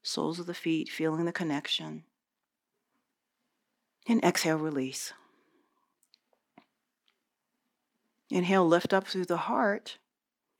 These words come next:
And exhale, fold forward as far as you can go, keeping the back nice and flat. So we don't wanna round immediately,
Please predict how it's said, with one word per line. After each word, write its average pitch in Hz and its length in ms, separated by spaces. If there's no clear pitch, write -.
And 247 140
exhale, 277 400
fold 214 560
forward 202 520
as - 140
far 180 220
as 196 100
you 214 60
can 214 160
go, 165 140
keeping 202 240
the 233 60
back 180 260
nice 160 300
and 180 140
flat. 151 360
So 214 100
we 233 60
don't 277 140
wanna 302 160
round 180 480
immediately, 226 600